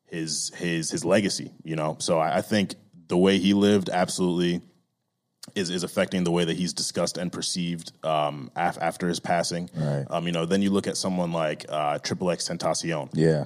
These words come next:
Speaker 1: You know, while he was here, yeah, he, big hits, uh, good music, but, you know, he was also, you know, beating up his girl and, you know,
Speaker 2: Controversial, yeah.
Speaker 1: saying crazy things. And, you know, he was, he was one of those polarizing figures that you either loved or you hated.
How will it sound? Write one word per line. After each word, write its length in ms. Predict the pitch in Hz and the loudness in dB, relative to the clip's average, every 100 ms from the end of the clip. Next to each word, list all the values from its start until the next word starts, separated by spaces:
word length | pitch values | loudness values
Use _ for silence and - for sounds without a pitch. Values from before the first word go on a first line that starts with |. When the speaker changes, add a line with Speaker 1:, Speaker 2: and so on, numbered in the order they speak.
| - | -4
Speaker 1:
You 100 | 87 | -6
know, 140 | 78 71 | -4 0
while 280 | 85 87 87 | 2 4 4
he 120 | 92 | 2
was 160 | 90 | 2
here, 420 | 104 101 92 78 - _ | 2 4 2 0 -8 _
yeah, 260 | 98 127 98 - | 2 2 2 -6
he, 120 | 78 | -10
big 280 | 82 - 107 | -6 -2 0
hits, 400 | 95 110 - - - | 2 0 0 -6 -4
uh, 400 | 80 78 73 65 - - - - | 0 2 0 -2 -8 -18 -18 -2
good 180 | 107 | 2
music, 400 | 101 104 95 92 - | 4 4 4 2 -2
but, 420 | 85 85 80 73 - | -4 2 2 0 -6
you 120 | 80 | -8
know, 120 | 76 | -8
he 80 | 80 | -6
was 100 | 78 | -4
also, 380 | 80 - 78 73 85 | -4 -2 -4 -6 -6
you 60 | |
know, 200 | 76 71 - _ _ | -6 -6 -10 _ _
beating 200 | 87 85 | -4 0
up 80 | 92 | -2
his 100 | 95 | 0
girl 500 | 92 123 131 101 80 | 6 8 8 6 2
and, 140 | 71 71 | -2 -4
you 40 | |
know, 60 | 80 | 0
Speaker 2:
Controversial, 640 | 85 82 85 80 - 71 | 2 4 4 4 0 -4
yeah. 140 | 78 | -2
Speaker 1:
saying 380 | 73 69 98 98 | -2 -2 0 0
crazy 340 | - 107 101 101 | 2 2 4 4
things. 420 | 123 120 98 80 | 4 4 2 0
And, 120 | 80 | -4
you 60 | 82 | -2
know, 160 | 78 | -2
he 140 | 82 90 | 0 0
was, 100 | 90 | 2
he 80 | 101 | 2
was 120 | 90 | 4
one 120 | 104 | 2
of 40 | |
those 140 | 98 90 | 2 0
polarizing 540 | - 113 104 98 95 | 2 4 6 4 2
figures 300 | - 110 98 | 0 0 0
that 120 | 85 | 0
you 100 | 87 | 0
either 200 | 90 82 | 0 0
loved 360 | 78 87 92 82 | 2 4 4 2
or 40 | |
you 120 | 82 80 | -2 2
hated. 400 | 104 95 78 | 2 2 -2